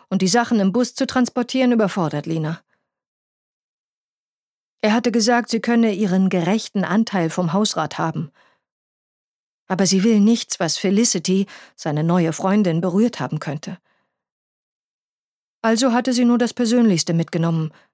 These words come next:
Fotos, Bücher, Kleidung und Schmuck. "Ich hätte meine Töpfe mitnehmen sollen", denkt sie. Das hatten ihre Freundinnen ihr aufgebracht geraten. "Lass ihn für alles bluten."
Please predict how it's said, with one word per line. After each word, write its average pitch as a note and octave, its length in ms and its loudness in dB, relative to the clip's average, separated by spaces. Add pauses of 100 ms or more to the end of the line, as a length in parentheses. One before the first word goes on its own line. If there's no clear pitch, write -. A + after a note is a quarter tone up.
(480)
Fotos, B3 580 -4
Bücher, G#3+ 560 -4 (160)
Kleidung F#3+ 520 0
und G3 140 -2
Schmuck. - 360 -6 (1900)
"Ich - 160 -6
hätte F#3 180 0
meine E3 240 0
Töpfe A3 320 -2
mitnehmen E3 400 -2
sollen", E3+ 340 -2 (420)
denkt E3+ 220 -4
sie. E3 220 -4 (1040)
Das G#3+ 160 -2
hatten G#3+ 180 0
ihre F#3 240 0
Freundinnen G3+ 540 0
ihr F3+ 180 0
aufgebracht F3 480 -4
geraten. F#3 500 -2 (1160)
"Lass F3 200 -2
ihn D4+ 200 0
für - 160 0
alles C4 300 0
bluten." G#3+ 500 -2